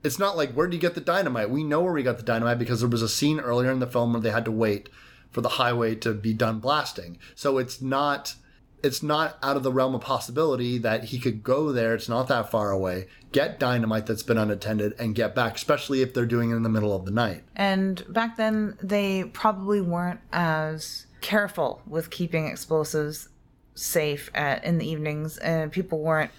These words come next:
Speaker 2: as used to, like, creepy crawling, I guess, a Manson family people would call it,
Speaker 1: Mm-hmm.
Speaker 2: but, like, just vandalizing stuff and people getting into stuff, and it is kind of, like,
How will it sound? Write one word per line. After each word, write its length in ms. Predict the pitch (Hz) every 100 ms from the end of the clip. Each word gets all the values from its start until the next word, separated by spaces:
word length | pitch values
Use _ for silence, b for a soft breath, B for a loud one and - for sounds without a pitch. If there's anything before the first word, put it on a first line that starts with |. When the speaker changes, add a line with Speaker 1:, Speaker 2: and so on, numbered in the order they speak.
| -
Speaker 2:
as 320 | - 160 156 151
used 200 | 151 -
to, 60 |
like, 140 | 147 143
creepy 360 | - 180 151
crawling, 420 | 143 156 135 135
I 80 | 135
guess, 180 | 135 139
a 40 |
Manson 360 | 139 143 160 190
family 360 | 165 131 123 117
people 320 | 127 - 120
would 160 | 123
call 260 | 123 131 127
it, 160 | 135 139
Speaker 1:
Mm-hmm. 260 | 110 113 117
Speaker 2:
but, 160 | 139
like, 300 | 156 143 -
just 260 | 156 156 147
vandalizing 800 | 143 123 135 120 113 95 113 120
stuff 400 | - - 117 -
and 80 | 147
people 220 | 151 143
getting 260 | 143 131 135
into 140 | 139
stuff, 260 | 135 135 147
and 100 | 151
it 40 |
is 120 | 170
kind 300 | 165 175 165
of, 80 | 139
like, 180 | 139